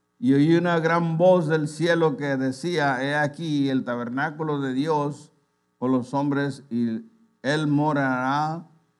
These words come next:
con ellos, y ellos serán su pueblo, y Dios mismo estará con ellos como su Dios.'" Gloria a Dios.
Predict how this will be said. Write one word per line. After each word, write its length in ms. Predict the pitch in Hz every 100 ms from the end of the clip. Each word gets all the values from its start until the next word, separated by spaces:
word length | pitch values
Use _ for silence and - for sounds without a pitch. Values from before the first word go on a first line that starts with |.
| _ _
con 200 | - 123
ellos, 600 | 139 147 143 139 135 - -
y 220 | 120 123
ellos 300 | 139 143 135
serán 320 | 127 127 135
su 200 | 127 113
pueblo, 520 | 127 139 139 131 123 -
y 120 | 120
Dios 320 | 110 143 139
mismo 520 | 139 160 135 131 120
estará 500 | 117 - 113 123 139
con 180 | 135 135
ellos 480 | 143 139 123 120 -
como 320 | 127 131 143
su 140 | 143
Dios.'" 420 | 143 147 110 - -
Gloria 240 | 107 123 151
a 20 |
Dios. 380 | 135 92 82